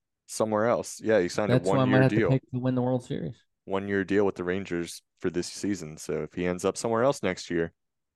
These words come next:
Speaker 1: they're a team to watch.
Speaker 2: Yes, sir.
Speaker 1: Uh, last week when we were talking with Billy, I think we did pick our way too early teams to watch out for next year. And I'm pretty sure I said the Mariners because I'm always high on the Mariners.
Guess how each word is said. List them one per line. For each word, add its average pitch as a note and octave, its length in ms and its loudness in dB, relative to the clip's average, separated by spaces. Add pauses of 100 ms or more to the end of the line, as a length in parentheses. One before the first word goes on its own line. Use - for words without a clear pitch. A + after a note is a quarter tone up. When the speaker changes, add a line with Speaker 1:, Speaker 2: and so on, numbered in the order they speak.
(160)
Speaker 1:
they're E2+ 140 2
a E2 40 -2
team F#2+ 240 -4
to F2+ 60 -4
watch. - 480 -2 (480)
Speaker 2:
Yes, A#2 280 0
sir. F3 400 0 (800)
Speaker 1:
Uh, A#2+ 200 6
last B2+ 380 2
week C#3+ 260 4
when C#3 100 0
we B2 360 2
were A#2+ 280 4
talking A#2+ 400 0
with A2 180 -2
Billy, G#2+ 320 2
I F#2+ 60 2
think B2+ 240 -8
we A#2+ 80 -2
did A2+ 540 6 (400)
pick G2+ 300 0
our F2+ 320 2
way F#2 260 0
too F#2+ 300 -4
early E2+ 560 0 (600)
teams F2 380 -4
to G2+ 100 -6
watch D#2+ 240 0
out D#2+ 160 4
for E2+ 180 0
next D#2 300 -6
year. F2+ 100 2
And F#2 80 2
I'm F#2 100 -4
pretty E3+ 280 0
sure F#3 300 2
I D#3 60 4
said C#3 280 2
the C#3 60 2
Mariners G2+ 500 0
because G2 280 -4
I'm F#2+ 140 0
always F#2+ 380 2
high F2 180 0
on F2 120 -2
the F2 60 -8
Mariners. E2 640 -4